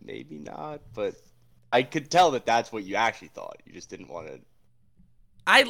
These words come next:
Speaker 2: I
Speaker 1: make
Speaker 2: look
Speaker 1: that your official position. <laughs>
Speaker 2: That, and it was perfect. It, I didn't need to officially stand it because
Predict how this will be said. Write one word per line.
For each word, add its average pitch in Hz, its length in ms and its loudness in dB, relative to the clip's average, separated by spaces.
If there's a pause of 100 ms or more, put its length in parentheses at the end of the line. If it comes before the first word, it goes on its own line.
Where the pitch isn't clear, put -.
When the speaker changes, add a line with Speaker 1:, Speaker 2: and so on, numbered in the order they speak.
(100)
Speaker 2:
I 175 100 2
Speaker 1:
make 185 60 0
Speaker 2:
look 185 120 2
Speaker 1:
that 92 140 -2
your 87 160 -4
official 104 440 -4
position. 87 580 -6
<laughs> - 40 -12 (320)
Speaker 2:
That, 190 400 4
and 196 200 4
it 185 80 4
was 185 160 2
perfect. - 540 2
It, 120 100 -8
I 143 140 4
didn't 180 220 4
need 180 220 -2
to 170 140 2
officially 156 400 -4
stand 143 400 0
it 135 140 0
because 120 500 -6